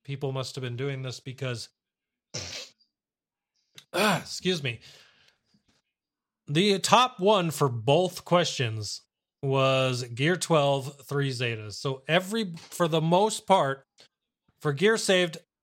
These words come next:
at least a hundred and thirty-two people said that they were ready with the gear out of two hundred and eighty-three people. And then for Zetas,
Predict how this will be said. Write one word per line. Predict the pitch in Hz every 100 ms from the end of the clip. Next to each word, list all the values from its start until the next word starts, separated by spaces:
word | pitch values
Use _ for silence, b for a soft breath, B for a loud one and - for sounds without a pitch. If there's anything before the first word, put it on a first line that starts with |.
| _ _ -
at | 151 151
least | 160 214 208 - - -
a |
hundred | 120 - 220 233 226 220 -
and | 170 147
thirty-two | - - 180 190 196 - 185
people | 175 160 151 135
said | 120 - 135 123 117 B B _ -
that | 135 135
they | 156
were | 160 143
ready | 139 139 123 117 - _ -
with | 131
the | -
gear | 123 117 110 104 98 _ _ _ _ _ _ _ -
out | 143
of | 139
two | 135
hundred | 143 131 123
and |
eighty-three | 120 117 107 117
people. | 107 110 - 123 123 _ _ _ _
And | 131 143
then | 143
for | 147
Zetas, | 127 113 143 165 139 120 113